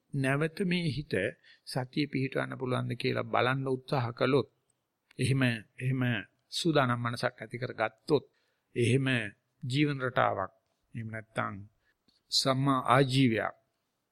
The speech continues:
එහෙම සම්මා වාචා, වචන ස්වභාවයක්, එහෙම සම්මා කර්මන්ත, කර්මාන්තයක් පටන් අරගත්තොත්,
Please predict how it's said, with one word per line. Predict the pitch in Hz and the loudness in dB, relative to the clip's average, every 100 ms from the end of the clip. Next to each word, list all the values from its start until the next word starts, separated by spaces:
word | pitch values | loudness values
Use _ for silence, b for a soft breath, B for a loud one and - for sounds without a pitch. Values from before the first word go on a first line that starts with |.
| _ | _
එහෙම | 139 117 131 127 117 - | -4 -2 0 -2 -4 -4
සම්මා | - 123 127 123 | -6 -4 0 0
වාචා, | 110 117 - 131 98 - b b b - | 4 4 4 0 -2 -6 b b b -2
වචන | 123 - 139 | -2 0 -2
ස්වභාවයක්, | - 143 127 131 120 107 - _ _ _ - | 0 2 2 2 0 0 -2 _ _ _ -4
එහෙම | 147 143 | -2 -2
සම්මා | 127 127 131 135 131 | -2 -2 0 0 -2
කර්මන්ත, | - 131 131 143 135 120 117 - b b b - | -2 -2 0 4 2 2 -4 -4 b b b -2
කර්මාන්තයක් | 139 147 151 151 151 139 | 0 2 0 2 2 2
පටන් | 139 147 160 | -2 0 2
අරගත්තොත්, | 165 147 127 - 143 | 4 4 4 2 0